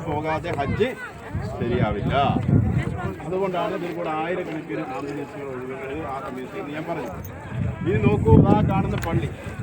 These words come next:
അതാണ് അറഫയിലെ മസ്ജിദ്, മസ്ജിദ് നമീറ. മസ്ജിദ് നമീറ, ആ പള്ളിയിലാണ് പ്രസംഗം നടക്കുന്നത്. ആ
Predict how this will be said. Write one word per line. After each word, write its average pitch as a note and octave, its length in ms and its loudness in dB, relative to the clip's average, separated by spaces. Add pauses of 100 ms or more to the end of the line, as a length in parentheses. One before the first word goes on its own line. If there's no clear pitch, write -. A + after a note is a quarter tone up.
(120)
അതാണ് F#3 300 4
അറഫയിലെ G3+ 520 8
മസ്ജിദ്, E3 340 0 (680)
മസ്ജിദ് F3+ 400 2
നമീറ. E3 260 4 (1120)
മസ്ജിദ് F#3+ 340 2
നമീറ, E3+ 260 0
ആ - 20 2 (100)
പള്ളിയിലാണ് E3+ 520 0 (1900)
പ്രസംഗം F#3+ 380 -4
നടക്കുന്നത്. E3 420 -2 (1900)
ആ - 20 6